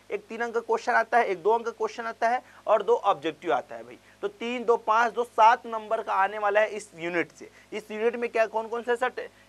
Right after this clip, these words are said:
एक है अध्याय तीन और एक है अध्याय अठारह, है ना, जो last वाली। तो आज हम बात कर रहे हैं specially अध्याय तीन, जो heat और temperature पर based है। तो अब मुझे बताने की ज़्यादा ज़रूरत ही नहीं है कि temperature क्या होती है और heat क्या होती है,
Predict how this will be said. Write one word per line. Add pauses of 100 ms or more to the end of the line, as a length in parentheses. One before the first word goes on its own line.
एक
है
अध्याय
तीन
और
एक
है
अध्याय
अठारह, (280)
है
ना,
जो
last
वाली। (180)
तो
आज
हम
बात
कर
रहे
हैं
specially
अध्याय
तीन,
जो
heat
और (220)
temperature
पर
based
है। (300)
तो (280)
अब
मुझे
बताने
की
ज़्यादा
ज़रूरत
ही
नहीं
है
कि (140)
temperature
क्या
होती
है
और
heat
क्या
होती
है,